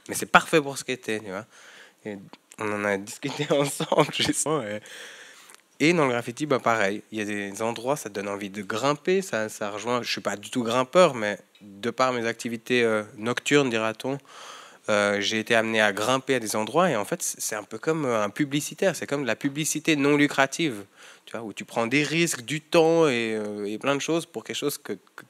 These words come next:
tout le monde s'en fout, à part les gens qui font du graffiti, quoi, on dirait. Et, euh, mais je pense vraiment le, la notion de terrain de jeu, autant dans une discipline que dans l'autre, c'est, euh, c'est infini. Et c'est quelque chose que,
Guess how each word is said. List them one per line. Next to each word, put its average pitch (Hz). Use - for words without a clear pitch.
tout -
le 151
monde 175
s'en 113
fout, -
à 127
part 113
les 107
gens 117
qui 117
font 117
du 107
graffiti, 110
quoi, 113
on 110
dirait. 107
Et, 107
euh, 101
mais 110
je 123
pense 160
vraiment 139
le, 139
la 120
notion 139
de 135
terrain 147
de 147
jeu, 151
autant 156
dans 127
une 135
discipline 135
que 127
dans 117
l'autre, 127
c'est, -
euh, 98
c'est -
infini. 113
Et 101
c'est 107
quelque 113
chose 135
que, 110